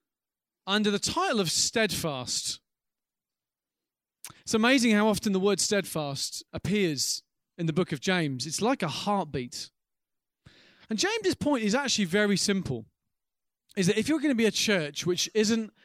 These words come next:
a cozy huddle, but actually, well, is like Jesus in that it lives to serve others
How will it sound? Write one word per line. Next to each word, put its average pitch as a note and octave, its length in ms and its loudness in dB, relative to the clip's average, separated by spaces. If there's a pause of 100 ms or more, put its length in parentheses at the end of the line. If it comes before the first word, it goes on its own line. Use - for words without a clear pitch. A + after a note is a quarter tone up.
(300)
a E3+ 60 -4
cozy G3 560 0
huddle, D3 480 -4
but D3+ 200 -6
actually, A3+ 800 0 (800)
well, F3+ 320 0 (220)
is F3 100 -4
like A3 220 0
Jesus G3+ 720 -2 (340)
in F#3 120 2
that F#3 120 2
it F3+ 140 -2
lives F#3+ 460 0
to F3 120 -4
serve F#3 300 0
others D#3 580 -4